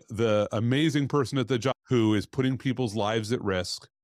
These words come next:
and, like, your guests hate 'cause you're selling an experience that is safe and courteous. So that starts. And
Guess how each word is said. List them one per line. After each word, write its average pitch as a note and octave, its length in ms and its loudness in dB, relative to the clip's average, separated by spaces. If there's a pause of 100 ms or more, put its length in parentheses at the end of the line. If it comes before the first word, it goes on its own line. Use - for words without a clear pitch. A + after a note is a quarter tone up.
(140)
and, G2 440 -2
like, F#2+ 240 -4
your G#2+ 140 -2
guests F#2 280 -4
hate F2+ 240 -4
'cause F#2+ 160 -4
you're G#2 100 2
selling G2+ 380 -2
an F2+ 80 -2
experience F#2+ 680 -4
that F#2 160 -4
is F#2 140 -6
safe - 340 -10
and B2 120 -6
courteous. - 520 -6
So F3 240 -2
that A#2+ 260 -2
starts. A#2+ 520 -4
And F2+ 100 -6